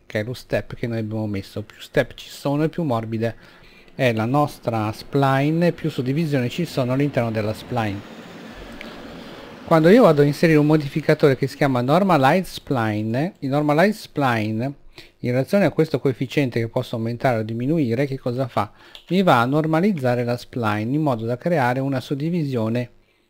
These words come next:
identica. Questa è molto utile quando io poi devo selezionare i miei elementi e creare un'estrusione degli edge verso l'esterno. Qui abbiamo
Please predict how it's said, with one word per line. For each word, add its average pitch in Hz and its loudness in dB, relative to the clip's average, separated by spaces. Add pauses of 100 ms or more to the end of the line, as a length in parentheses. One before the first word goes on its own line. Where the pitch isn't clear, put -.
(180)
identica. 117 -4 (1300)
Questa 196 4
è 135 4
molto 175 4
utile 120 -2 (1500)
quando 151 6
io 151 4
poi 147 6
devo 135 2
selezionare 139 2
i 123 0
miei 131 0
elementi 135 0
e 123 -2
creare 120 0
un'estrusione 120 -6
degli 117 -4
edge 120 -2
verso 117 -6
l'esterno. 101 -8
Qui 202 2
abbiamo 139 0